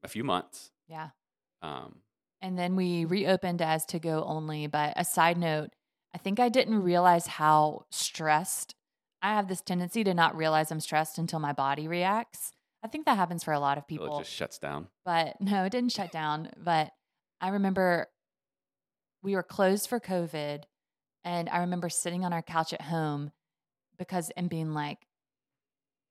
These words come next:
Speaker 2: I was crying thinking about Mountain Goat reopening.
Speaker 1: Should we just never open it again?
Speaker 2: Not crying because we were closed and not
Speaker 1: Yeah.
Speaker 2: making any money. I was crying because I was like, "I don't know if we can keep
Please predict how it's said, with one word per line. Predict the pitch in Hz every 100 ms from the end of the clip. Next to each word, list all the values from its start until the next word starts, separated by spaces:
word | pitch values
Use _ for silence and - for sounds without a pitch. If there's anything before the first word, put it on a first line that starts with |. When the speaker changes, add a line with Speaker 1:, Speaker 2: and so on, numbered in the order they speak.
| _ _ _ _ _
Speaker 2:
I | 170
was | 175
crying | - - 175 165 170 202 208
thinking | - 180 180 180
about | 165 151 147 143 -
Mountain | 165 160 165
Goat | 165 147
reopening. | 147 175 170 147 - - 67 196
Speaker 1:
Should | - 95
we | 85
just | 85
never | - -
open | 71 -
it | 78
again? | 196
Speaker 2:
Not | 185 208 -
crying | - 214 214 233 202 180
because | 185 190 180 170
we | 180
were | 156 - _ _ _
closed | - - 170 190 220 170 180
and | 175
not | 170
Speaker 1:
Yeah. | 190
Speaker 2:
making | 185 180
any | 165
money. | 165 180 170 156
I | 165
was | 196 220 -
crying | - 180 165 165
because | 160 - 170
I | 160
was | 151 151
like, | 143 - _ _ _ _ _ -
"I | 208
don't | 302 277
know | 190
if | 180 196
we |
can | 175 170
keep | - 175